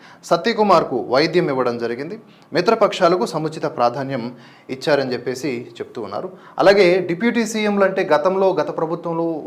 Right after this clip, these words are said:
ఒకటి, రెండు, మూడు, నాలుగు, వరుసగా ఒక ఐదు, ఆరుగురు ఉండేవాళ్ళు డిప్యూటీ సీఎంలు. దానికి వాల్యూ లేకుండా పోయింది. కానీ ఇప్పుడు మాత్రం పవన్ ఒక్కరే డిప్యూటీ సీఎం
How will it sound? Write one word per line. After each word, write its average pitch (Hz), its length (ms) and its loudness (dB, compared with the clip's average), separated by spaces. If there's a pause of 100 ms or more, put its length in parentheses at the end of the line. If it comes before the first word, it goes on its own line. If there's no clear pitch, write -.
ఒకటి, 156 340 -2
రెండు, 156 300 -4
మూడు, 160 320 -4
నాలుగు, 156 300 0
వరుసగా 135 320 2
ఒక 151 120 0
ఐదు, 139 200 2
ఆరుగురు 131 240 0
ఉండేవాళ్ళు 123 400 0
డిప్యూటీ 131 340 -8
సీఎంలు. 107 280 -10
దానికి 156 300 -4
వాల్యూ 135 360 4
లేకుండా 180 340 2
పోయింది. 120 420 -8 (460)
కానీ 185 160 6
ఇప్పుడు 180 240 2
మాత్రం 208 560 4
పవన్ 175 260 6
ఒక్కరే 156 360 0
డిప్యూటీ 143 420 -8
సీఎం 135 340 -8